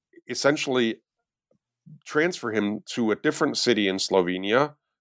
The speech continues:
uh, to the coast. And then the udba, uh,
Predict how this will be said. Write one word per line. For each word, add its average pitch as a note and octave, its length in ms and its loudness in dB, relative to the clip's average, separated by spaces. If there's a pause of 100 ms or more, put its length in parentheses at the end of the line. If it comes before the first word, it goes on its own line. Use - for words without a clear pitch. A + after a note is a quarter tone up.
(100)
uh, G2 460 0
to A#2 160 -2
the G#2 80 0
coast. C3 580 -4 (680)
And B2+ 220 -2
then D3 280 0
the A#2+ 180 -2
udba, B2 600 0 (920)
uh, A2+ 220 0